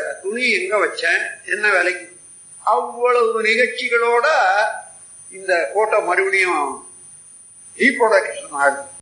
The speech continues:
இந்த லேபரட்டரிக்கு என்ன செலவு உண்டா? ஒண்ணும் இல்ல, சாப்பாடு தான், செலவு தான் உண்டு. ஆனா அது போட்டு கெடுக்காது இருக்கணும். அந்த அளவுக்கு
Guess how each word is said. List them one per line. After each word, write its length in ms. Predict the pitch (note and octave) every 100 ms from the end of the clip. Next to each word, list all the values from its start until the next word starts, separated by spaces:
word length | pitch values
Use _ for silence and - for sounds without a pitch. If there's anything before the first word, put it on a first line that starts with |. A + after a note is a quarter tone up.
| _ _ _ _ _ _ _ _ _ _ _ _ _ _ _ _ _ _ _ - -
இந்த 200 | G#3+ A3+
லேபரட்டரிக்கு 680 | G#3 A3 B3+ B3+ - A3+ G#3
என்ன 140 | G3 G#3+
செலவு 340 | - F3+ A3+ G#3
உண்டா? 280 | F#3 F#3+ G#3+ D3+ - -
ஒண்ணும் 720 | D3+ F3+ F#3+ F#3+ G3 G#3+ G#3+
இல்ல, 140 | F3+
சாப்பாடு 400 | F3 C3+ D3+ E3+
தான், 160 | E3 C3+
செலவு 200 | D3 D3+
தான் 200 | - E3
உண்டு. 200 | C#3 A2+ B2 - - - - C3 C#3 - -
ஆனா 200 | - A3
அது 140 | G3 D#3
போட்டு 280 | - - A3+
கெடுக்காது 500 | - G#3 B3 C#4 C4+
இருக்கணும். 340 | B3+ A#3+ - - - - - - - - - _ - -
அந்த 360 | G3 - B3 A#3+ A3 G#3+ G3 F#3
அளவுக்கு 480 | F3+ B3+ E4 - C#4+